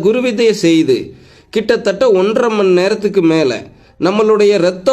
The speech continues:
ஓட்டத்தை தலைக்கு நல்லா கொண்டு வர செய்து, சரிங்களா, நல்லா வேர்க்க வச்சு, நம்ம சொல்ற மாதிரி சுத்தமான ஆக்சிஜனை மேல கொண்டு வந்திருக்கோங்க. ஏற்கனவே இரவு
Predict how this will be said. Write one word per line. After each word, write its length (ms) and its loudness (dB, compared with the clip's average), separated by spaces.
ஓட்டத்தை 460 -2
தலைக்கு 460 0
நல்லா 320 0
கொண்டு 280 2
வர 140 2
செய்து, 280 0
சரிங்களா, 280 0
நல்லா 360 0
வேர்க்க 520 0
வச்சு, 340 -4
நம்ம 300 0
சொல்ற 320 2
மாதிரி 320 0
சுத்தமான 640 -2
ஆக்சிஜனை 560 0
மேல 280 0
கொண்டு 220 0
வந்திருக்கோங்க. 500 0
ஏற்கனவே 480 0
இரவு 300 0